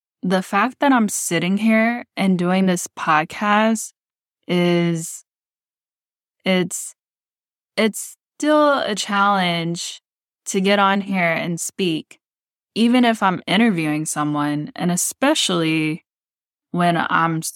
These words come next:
solely on here sharing my story and what I'm going through.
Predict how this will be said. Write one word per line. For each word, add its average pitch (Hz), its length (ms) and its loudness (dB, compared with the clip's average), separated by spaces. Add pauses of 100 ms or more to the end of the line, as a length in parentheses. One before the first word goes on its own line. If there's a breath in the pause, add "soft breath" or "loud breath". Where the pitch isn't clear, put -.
(220)
solely 180 920 0
on 175 300 2
here 151 580 -6 (500)
sharing 170 540 0
my 175 240 4
story 156 840 -6 (100)
and 160 300 -2
what 160 180 0
I'm 151 260 0
going 156 400 0
through. - 440 -8